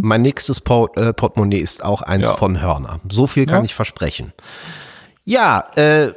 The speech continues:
Speaker 1: was wollte ich jetzt eigentlich sagen? Ja, Themenwechsel. Ja, ähm, und was ja auch, äh, was ich ja sehr, sehr spannend finde. Wir, wir reden ja jetzt hier die ganze Zeit über die Zustände hier in Deutschland, was uns ins Haus steht.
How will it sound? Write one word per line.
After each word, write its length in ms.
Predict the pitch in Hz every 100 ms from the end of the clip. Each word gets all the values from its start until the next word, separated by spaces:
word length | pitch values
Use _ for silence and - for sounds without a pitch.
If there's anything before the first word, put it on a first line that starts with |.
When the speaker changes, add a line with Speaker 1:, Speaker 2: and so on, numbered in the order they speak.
| - _ _ _ _ _ _ -
Speaker 1:
was 160 | 107
wollte 140 | 110 101
ich 60 |
jetzt 180 | 101 -
eigentlich 260 | 98 92 -
sagen? 200 | 110 101
Ja, 120 | 120
Themenwechsel. 840 | - - 220 196 113 87 - - 90
Ja, 260 | 156 139 -
ähm, 340 | 135 135 139 - - - 82 - - -
und 120 | 143 123
was 180 | 151 -
ja 140 | 143
auch, 300 | 160 135 -
äh, 340 | 123 127 127 123 - - -
was 160 | 123 123
ich 120 | -
ja 120 | 123
sehr, 260 | 95 117 139
sehr 160 | 131 117
spannend 560 | - - 123 123 90
finde. 320 | - 85 73
Wir, 200 | 92 120
wir 140 | 107 120
reden 240 | 127 147
ja 60 | 127
jetzt 240 | 127 -
hier 100 | -
die 140 | 117 117
ganze 300 | 123 - -
Zeit 200 | 120 117
über 180 | 107
die 140 | 107 107
Zustände 560 | - 139 - 127 113
hier 180 | 110 120
in 100 | 98
Deutschland, 580 | 92 101 139 - 143 139
was 140 | 113 -
uns 160 | 101
ins 180 | 104 -
Haus 220 | 90 110
steht. 280 | - 139 131